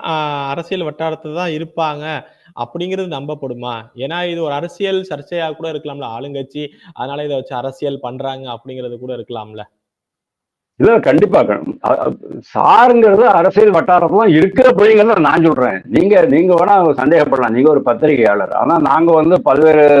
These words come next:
Speaker 2: தரவுகள்லாம் வச்சுக்கிட்டு தான் பேசுறோம். அரசியல் வட்டாரத்துல தான் இந்த சார் அப்படிங்கிறது இருக்காங்க.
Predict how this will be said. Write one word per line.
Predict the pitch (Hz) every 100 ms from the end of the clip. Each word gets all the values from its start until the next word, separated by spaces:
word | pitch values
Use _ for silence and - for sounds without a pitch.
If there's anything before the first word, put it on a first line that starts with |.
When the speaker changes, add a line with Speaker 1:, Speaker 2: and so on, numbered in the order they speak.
| 135
Speaker 2:
தரவுகள்லாம் | 107 135 160 139 135 -
வச்சுக்கிட்டு | 123 131 -
தான் | 135 120
பேசுறோம். | 127 123 180 160 190 - - _ -
அரசியல் | - - 190 208 180
வட்டாரத்துல | 170 170 156 156
தான் | 180 185
இந்த | 147
சார் | - 165 165
அப்படிங்கிறது | 139 143 147 131 127
இருக்காங்க. | 131 123 113